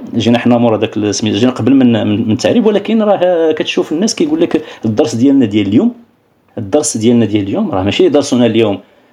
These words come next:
الدرس ديالنا ديال اليوم حول الفيزياء، ال-، الش-، الش-، الكيمياء العضويه مثلًا شي حاجه"، وكيكمل الدرس ديالو بهذه الطريقه هذه. يعني كتلقى شنو هو اللي عربيه فصحى في هذا الشيء هذا، غير لا تيرمينولوجي.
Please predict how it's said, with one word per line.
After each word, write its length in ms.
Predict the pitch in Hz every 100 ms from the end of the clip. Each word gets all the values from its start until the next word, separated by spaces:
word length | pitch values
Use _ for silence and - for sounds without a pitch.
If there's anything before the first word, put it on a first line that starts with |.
| _ _
الدرس 340 | 104 101 - 110
ديالنا 300 | 123 113 98
ديال 220 | 98 92
اليوم 240 | 123 120
حول 260 | - 170 170
الفيزياء، 560 | - 156 127 147 165
ال-، 480 | 139 139 135 131 104
الش-، 200 | 110 -
الش-، 160 | - -
الكيمياء 540 | - - 175 156 151
العضويه 360 | 123 127 143 147
مثلًا 320 | 131 170 120
شي 100 | -
حاجه"، 220 | 95 92
وكيكمل 480 | 135 208 202 196 196
الدرس 220 | 127 -
ديالو 160 | 165 196
بهذه 140 | 196
الطريقه 380 | 202 151 131 104
هذه. 140 | 92 - - _ - -
يعني 200 | 123 123
كتلقى 340 | - 165 - 156
شنو 160 | 190
هو 160 | 156 165
اللي 360 | 165 135 120 -
عربيه 260 | 120 131 131
فصحى 320 | 123 - 110
في 40 |
هذا 60 | 113
الشيء 260 | - 113
هذا، 140 | 113 240
غير 140 | 240
لا 100 | 269
تيرمينولوجي. 640 | 247 233 226 190 120 92